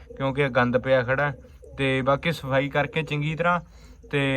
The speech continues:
ਕਬੂਤਰਾਂ ਨੂੰ ਕਰ ਦਿੰਨੇ ਆ ਬਾਹਰ, ਵੀ ਤੰਗ ਹੋਣਗੇ। ਗੇਟ ਲਾ ਦਿੰਨੇ ਆ ਆਪਾਂ, ਇੱਧਰ ਲਾ ਆਹ ਗੇਟ ਲਾ ਕੇ ਜੀ।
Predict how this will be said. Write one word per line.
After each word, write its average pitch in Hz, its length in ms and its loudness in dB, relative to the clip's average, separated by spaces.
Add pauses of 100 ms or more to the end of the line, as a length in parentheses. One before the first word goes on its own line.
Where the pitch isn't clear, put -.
(300)
ਕਬੂਤਰਾਂ 165 460 0
ਨੂੰ 175 100 -2
ਕਰ 160 180 2
ਦਿੰਨੇ 160 260 0
ਆ 135 40 2
ਬਾਹਰ, 151 340 6
ਵੀ 143 180 -4
ਤੰਗ 127 280 -2
ਹੋਣਗੇ। 147 460 -2 (400)
ਗੇਟ 127 220 -2
ਲਾ 127 220 2
ਦਿੰਨੇ 123 240 -2
ਆ 139 40 0
ਆਪਾਂ, 143 240 -4 (240)
ਇੱਧਰ 143 300 -4
ਲਾ 127 140 2 (120)
ਆਹ 175 100 -4 (640)
ਗੇਟ 131 240 -10
ਲਾ 131 240 -4
ਕੇ 160 220 -16
ਜੀ। 170 140 -12